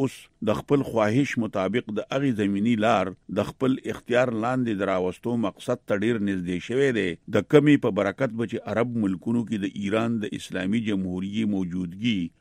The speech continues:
ښه پخه او یقیني شي. اوس ایران چې کله هم غواړي نو د تهران او بحیره روم د سیمو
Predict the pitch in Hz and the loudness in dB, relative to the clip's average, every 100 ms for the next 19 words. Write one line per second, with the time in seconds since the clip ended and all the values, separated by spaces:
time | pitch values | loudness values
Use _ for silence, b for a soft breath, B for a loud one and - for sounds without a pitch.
0 | - - 143 107 95 123 123 - - 98 | -10 -2 0 0 0 2 2 2 -2 -2
1 | 92 92 - 107 113 - 90 87 - _ | 0 -2 2 4 4 4 -2 -4 -8 _
2 | - 156 - - 135 147 156 135 131 165 | 4 4 4 4 6 8 6 2 0 4
3 | 165 135 127 107 123 139 139 135 117 104 | 6 6 4 4 6 6 6 4 2 0
4 | - 101 104 127 131 - 107 92 92 98 | 0 0 0 0 0 -2 -2 0 0 2
5 | 98 101 110 131 117 101 - 143 | 4 4 4 2 0 -4 0 2